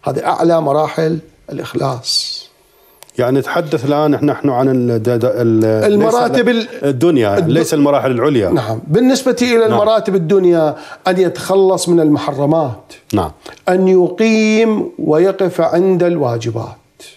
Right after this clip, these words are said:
Speaker 2: نعم.
Speaker 1: أن يقيمها بكل جزئياتها.
Speaker 2: نعم.
Speaker 1: أن لا يلتفت إلى غير الله، يعني أن يقيم الصلاة حقًا إقامة الصلاة، مو لقلقة لسان.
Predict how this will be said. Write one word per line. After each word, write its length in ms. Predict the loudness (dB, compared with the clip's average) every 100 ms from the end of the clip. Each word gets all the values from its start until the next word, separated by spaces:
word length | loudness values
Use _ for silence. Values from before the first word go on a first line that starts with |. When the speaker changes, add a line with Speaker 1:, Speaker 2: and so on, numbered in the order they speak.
| _ -6
Speaker 2:
نعم. 200 | -4 -4 -4
Speaker 1:
أن 120 | 0 2
يقيمها 720 | 2 2 0 0 -4 -12 -18 _ _ -20 -20 -4
بكل 600 | -2 0 2 4 4 2
جزئياتها. 920 | 0 -2 -2 -4 -4 -10 -18 -18 -18 -18 _ _ -20 _ _ _ _ -4
Speaker 2:
نعم. 200 | -4 -4 -12 _ _ _ _ -20 -20 -20 _ -4
Speaker 1:
أن 100 | 0
لا 240 | 2 2 2
يلتفت 600 | 2 2 0 0 0 0
إلى 340 | 0 2 0
غير 320 | 0 0 0
الله، 300 | 0 -2 -6 -4
يعني 280 | 0 2 2
أن 100 | 2
يقيم 420 | 2 2 2 2
الصلاة 640 | 2 0 2 2 2 0 -2
حقًا 680 | -4 -4 -6 -4 0 2 2
إقامة 680 | 0 0 0 0 2 0 0
الصلاة، 600 | -2 -2 -2 -2 -2 -6 -12 -18 -18 -18 -20 _ _ _ _ _ _ -4
مو 220 | 0 2
لقلقة 640 | 2 0 0 0 0 -2 -2 -12 -20 _ _ _
لسان. 440 | -2 -2 -2 -4